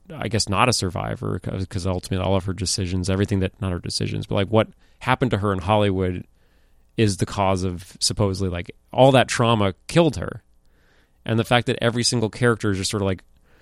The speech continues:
has a death doppelganger out there that they can all see and touch and be like, "Oh, that's the, that's the version of myself that everyone knows, but down deep there's, like, so much hurt and pain." And, like, it's, even the joke of Carrie Fisher carries that sort of sadness, I think.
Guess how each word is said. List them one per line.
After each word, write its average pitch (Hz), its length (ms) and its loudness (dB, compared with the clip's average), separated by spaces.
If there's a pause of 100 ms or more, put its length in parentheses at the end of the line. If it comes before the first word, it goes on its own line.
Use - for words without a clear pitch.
(260)
has 120 260 4
a 117 80 2 (320)
death 117 360 2
doppelganger 92 680 0
out 90 260 -6
there 107 180 -2
that - 140 -10
they 101 120 -2
can 104 120 -2
all 104 140 2
see 113 500 4
and 90 140 -4
touch 101 360 0
and 95 80 -4
be 92 80 -2
like, 90 220 -4
"Oh, 107 140 0
that's 101 300 -2
the, 98 320 0 (420)
that's 127 180 4
the 135 80 4
version 110 340 6
of 101 40 4
myself 98 400 2
that 98 140 -2
everyone 95 320 0
knows, 95 320 2
but 98 120 -4
down 92 260 0
deep 95 220 -2
there's, 95 200 -4
like, 95 200 -4
so - 200 4
much 92 180 0
hurt - 440 -2 (380)
and 101 140 0
pain." 95 360 0
And, 95 100 -4
like, 92 260 -6
it's, - 220 -2 (100)
even 139 220 4
the 135 80 6
joke 117 320 4
of 95 80 -4
Carrie 107 220 0
Fisher 113 320 0
carries 92 360 -4
that 98 220 -2
sort 98 160 -6
of 92 100 -6
sadness, - 600 -6
I - 80 -6
think. - 340 -12